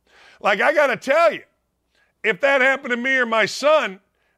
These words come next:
I would absolutely lose my ever-loving freaking mind. And now you got a lawsuit. Now you got a lawsuit,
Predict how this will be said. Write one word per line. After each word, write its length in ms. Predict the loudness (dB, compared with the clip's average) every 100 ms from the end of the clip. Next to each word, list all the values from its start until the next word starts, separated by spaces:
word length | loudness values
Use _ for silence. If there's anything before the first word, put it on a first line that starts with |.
| _ -2
I 220 | 0 0
would 220 | 0 -4 -2
absolutely 720 | -2 -2 -2 -6 -6 -6 -4
lose 400 | -4 -4 -4 -2
my 180 | -2 0 0
ever-loving 600 | -2 -2 -2 -2 -4 -8
freaking 380 | -10 -6 -4
mind. 260 | -2 -2 -2
And 80 | 0
now 120 | 0
you 140 | 0
got 160 | 0 0
a 60 | 0
lawsuit. 600 | 0 0 -2 -6 -10 -12 _ _ _ _ _ _ _ _ _ _ _ _ _ _ _ _ _ _ _ _ _ _ _ _ _
Now 180 | 0 2
you 140 | 2
got 200 | 0 0
a 40 | 2
lawsuit, 600 | 2 2 0 -2 -8